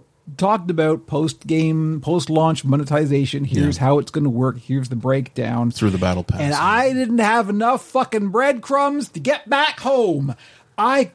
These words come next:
Speaker 1: I lost it. I was like, "I have no idea how any of this works." After the fourth form of currency, I'm like, "I am so far out. No, I am not touching this."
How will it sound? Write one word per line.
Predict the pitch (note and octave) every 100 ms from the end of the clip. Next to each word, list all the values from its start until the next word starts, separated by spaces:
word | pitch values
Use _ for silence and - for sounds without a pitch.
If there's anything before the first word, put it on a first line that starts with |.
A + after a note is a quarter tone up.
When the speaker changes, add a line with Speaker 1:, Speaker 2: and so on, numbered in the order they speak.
| -
Speaker 1:
I | G3 B3
lost | A3 F3 G3 D4+ C4 E3+ -
it. | C3+
I | D#3
was | G#3+ G#3
like, | A3+ A3 -
"I | F3+ A#3+
have | G3+ F#3+
no | G#3 G#3+ A#3 A#3 B3
idea | F3+ F3+ D3 F#3+ F#3+ D#3+
how | C3 D#3
any | - G3 G#3
of | F3+
this | G3 -
works." | F3+ F3+ E3+ F3
After | E3+ D#3
the | D3
fourth | B2+ - G#3+ A#3+ D#4+ -
form | - - G3 A3 C#4
of | A#3+ -
currency, | F#3+ F#3 F#3 G#3 - C3 B2+ B2+ - _ _ _ _ -
I'm | D#3+ E3+
like, | D#3+ D#3+ D#3 C#3+ -
"I | A#2 A#2+
am | A#2 A#2+ A2+ A2+
so | - - - E3+ B3
far | - C#3+ A#2+
out. | A2+ A2 A2+
No, | C#3+ D#3 F#3 A3+ A#3 G#3 F3+ D3 C3+ B2
I | B2 D#3+
am | F3+ E3+
not | F3+ A3 -
touching | F3+ - E3 D#3+
this." | D#3+ C3+ -